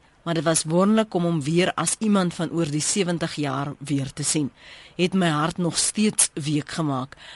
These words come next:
Ons gesels van tyd tot tyd oor die foon en het mekaar weer 'n keer of vyf gesien en ek sal altyd lief bly vir hom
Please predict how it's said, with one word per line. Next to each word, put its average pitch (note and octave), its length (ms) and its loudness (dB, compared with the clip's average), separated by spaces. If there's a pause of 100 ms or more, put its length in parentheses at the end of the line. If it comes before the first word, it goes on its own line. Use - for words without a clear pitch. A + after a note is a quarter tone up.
(120)
Ons A3+ 180 0
gesels B3 480 6
van A#3+ 160 2
tyd A#3 180 2
tot - 160 -4
tyd G#3+ 200 0
oor F3+ 60 0
die E3+ 100 0
foon C#4+ 380 2 (340)
en F3 120 0
het F3+ 180 2
mekaar F#3 400 2
weer F3 400 2
'n D#3+ 260 -2
keer G3+ 340 2
of - 100 -4
vyf F3+ 300 -4
gesien A3 420 2 (320)
en D#3 100 -2
ek E3 100 -2
sal E3+ 240 0
altyd E3 400 0
lief D3 380 -2
bly C#3 240 -2
vir D3 200 -4
hom C#3 220 0